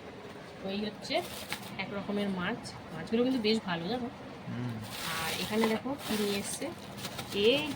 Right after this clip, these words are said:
Speaker 1: যে মাছের বেরাচ্ছেই না, কি অসভ্য। বেরা।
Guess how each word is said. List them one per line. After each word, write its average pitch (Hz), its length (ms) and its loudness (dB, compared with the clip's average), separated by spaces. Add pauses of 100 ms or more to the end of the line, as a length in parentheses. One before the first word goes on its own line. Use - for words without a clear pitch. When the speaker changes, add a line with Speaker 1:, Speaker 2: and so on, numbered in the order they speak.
Speaker 1:
যে 247 420 10 (260)
মাছের 220 520 0 (1300)
বেরাচ্ছেই 220 540 4
না, 196 180 4 (1000)
কি 277 80 -2
অসভ্য। 202 640 0 (520)
বেরা। 294 200 4